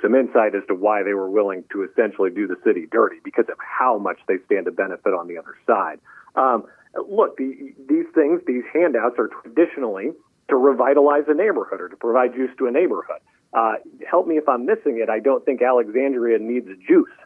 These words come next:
I don't think Potomac Yards needs development or needs people to say, "Oh, maybe,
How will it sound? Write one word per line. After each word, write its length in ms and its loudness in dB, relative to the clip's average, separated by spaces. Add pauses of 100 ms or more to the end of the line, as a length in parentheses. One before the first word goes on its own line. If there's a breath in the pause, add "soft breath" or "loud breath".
(280 soft breath)
I 260 -2
don't 200 0
think 180 0
Potomac 520 -2
Yards 360 4
needs 280 -4 (120)
development 720 0
or 220 -2
needs 360 -6
people 300 0
to 160 2
say, 160 4
"Oh, 280 4
maybe, 260 -6